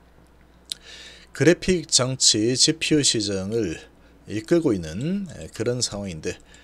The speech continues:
에, 기존, 어, 주력 디램 디디알 포에서 디디알 파이브로 시장 전환되는 가운데, 에, 고대역폭 메모리 시장을 선도하는 에스케이 하이닉스에 대해서 실적 상승,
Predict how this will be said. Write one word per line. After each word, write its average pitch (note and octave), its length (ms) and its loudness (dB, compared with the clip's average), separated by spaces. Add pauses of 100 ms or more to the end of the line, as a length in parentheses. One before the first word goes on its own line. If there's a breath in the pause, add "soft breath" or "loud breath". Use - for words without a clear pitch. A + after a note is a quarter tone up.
(200 loud breath)
에, G2 100 -10
기존, D3 760 2 (120)
어, F#2+ 140 -10
주력 C#3+ 360 2
디램 D3+ 580 4 (600 soft breath)
디디알 D3+ 280 6
포에서 - 460 0
디디알 B2+ 280 2
파이브로 B2 340 -2
시장 B2 320 0
전환되는 G2 580 -2
가운데, F2+ 360 -6 (720 loud breath)
에, D#2+ 240 -12
고대역폭 C#3+ 1000 4
메모리 B2 400 0
시장을 A#2 580 0
선도하는 F#2+ 760 -4
에스케이 F#2+ 360 -2
하이닉스에 - 1040 -6
대해서 G2 240 -2
실적 C#3+ 380 -2
상승, F#2 420 0